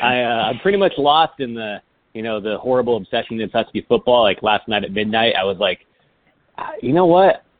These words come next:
Do I know enough of what the games were, what games the Huskies played in the eighties?" And so I Wikipedia'd through every season in the eighties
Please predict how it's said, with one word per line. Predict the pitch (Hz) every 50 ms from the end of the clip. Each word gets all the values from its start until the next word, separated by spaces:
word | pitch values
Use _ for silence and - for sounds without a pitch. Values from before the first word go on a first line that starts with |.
| - 135 104
Do | - 160 185
I | 202 240 254 240
know | 202 175 170 185 202
enough | 196 160 143 143 151 156 -
of | 127 110
what | 123 127 - -
the | - 113
games | 87 82 98 101 110 117 107
were, | 110 120 120 - - 92 - -
what | - 107 120 113 92
games | - 101 104 107 107 95
the | 98
Huskies | 98 107 95 - - 98 -
played | - 104 104 95
in |
the | 90 92 92
eighties?" | 92 95 95 107 113 113 92
And | 95 87 - -
so | 104 95
I | 87 87
Wikipedia'd | 90 98 98 - - - - 107 98 95 101 98 95 87 -
through | 95 92 -
every | - 95 87 95 92 87 -
season | - 98 87 85 95 92 90
in | 87
the | 87 87 85
eighties | 90 90 95 98 104